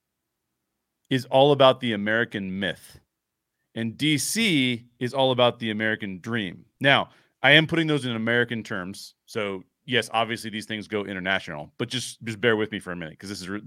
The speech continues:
I think this is really important. The American myth says things should be this way.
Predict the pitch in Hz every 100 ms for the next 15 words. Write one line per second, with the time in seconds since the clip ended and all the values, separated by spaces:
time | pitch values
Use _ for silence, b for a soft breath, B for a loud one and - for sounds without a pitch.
0 | 101 104 110 82 90 95 92 80 113 90
1 | 73 b b b b b b b _ _
2 | _ _ _ 117 139 131 135 - 123 139
3 | 202 214 - 120 107 131 135 95 - _
4 | - - 123 107 104 95 - - _ _
5 | _ 160 165 147 - - - - - 247
6 | 170 151 120 139 - 104 92 85 87